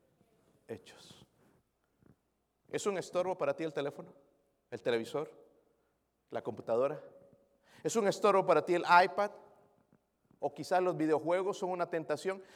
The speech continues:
Porque en el caso de algunos hermanos vamos a tener que sacarlo.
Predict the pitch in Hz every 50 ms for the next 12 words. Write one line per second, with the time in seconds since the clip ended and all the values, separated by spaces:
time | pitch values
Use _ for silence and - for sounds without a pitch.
0 | - - - 180 180 180 175 170 165 - - 208 214 - 226 208 185 175 170 214
1 | 208 208 - 190 175 180 185 190 160 180 185 180 185 185 139 160 160 175 175 190
2 | 156 - 135 - - 175 180 165 143 -